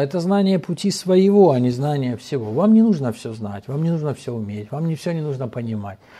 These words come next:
вам не нужно всё. Это захламляет вашу душу. Вам нужно знать, для чего вы пришли, и делать это каждый день. Каждый день узнавать и творить, узнавать и творить.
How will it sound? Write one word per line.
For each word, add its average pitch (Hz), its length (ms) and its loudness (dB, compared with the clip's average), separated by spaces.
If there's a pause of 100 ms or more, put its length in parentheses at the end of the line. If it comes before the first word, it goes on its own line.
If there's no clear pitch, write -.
(140)
вам 156 140 -2
не 165 100 0
нужно 139 320 -4
всё. 123 240 -6
Это 117 140 -8
захламляет 139 1000 -4
вашу 113 320 -8
душу. 101 320 -16 (760)
Вам 170 160 0
нужно 156 240 0
знать, 151 220 0
для 139 160 2
чего 147 260 -2
вы 143 140 0
пришли, 151 400 -4
и - 20 -6
делать 156 400 -4
это 139 160 -8
каждый 120 380 -10
день. - 160 -20 (180)
Каждый 135 480 4
день 165 520 0
узнавать 123 680 -2
и 139 60 -10
творить, 110 500 -4
узнавать 135 420 -2 (100)
и 120 60 -8
творить. 113 320 -6